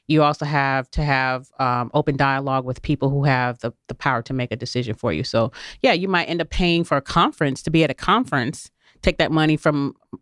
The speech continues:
advertising and pay to go to the conference to get in front of the people that you need to talk with versus, you know, every month you're just,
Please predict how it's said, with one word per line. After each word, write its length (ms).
advertising 720
and 160
pay 140
to 80
go 120
to 80
the 60
conference 460
to 100
get 160
in 60
front 180
of 40
the 60
people 280
that 180
you 60
need 160
to 40
talk 300
with 320
versus, 720
you 100
know, 300
every 220
month 300
you're 100
just, 300